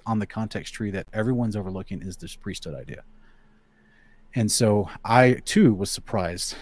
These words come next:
when I started to, I thought it was, like, common knowledge, like,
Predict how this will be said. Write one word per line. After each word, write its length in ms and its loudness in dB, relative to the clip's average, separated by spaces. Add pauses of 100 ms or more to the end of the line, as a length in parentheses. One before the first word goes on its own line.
(360)
when 240 2
I 120 0
started 380 0
to, 220 -4
I 140 6
thought 180 6
it 60 0
was, 320 -8 (400)
like, 320 -14 (200)
common 300 -2
knowledge, 400 2
like, 240 -6